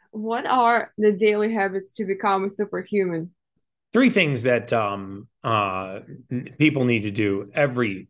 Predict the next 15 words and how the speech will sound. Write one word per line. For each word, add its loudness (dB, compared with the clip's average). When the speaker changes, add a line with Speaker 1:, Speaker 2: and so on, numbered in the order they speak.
Speaker 2:
single, -10
uh, -12
day. -14
One 2
is 0
we 0
need -2
to, -4
um, -6
apply 0
a -2
thermal -2
stress, -10
meaning -6
cold -2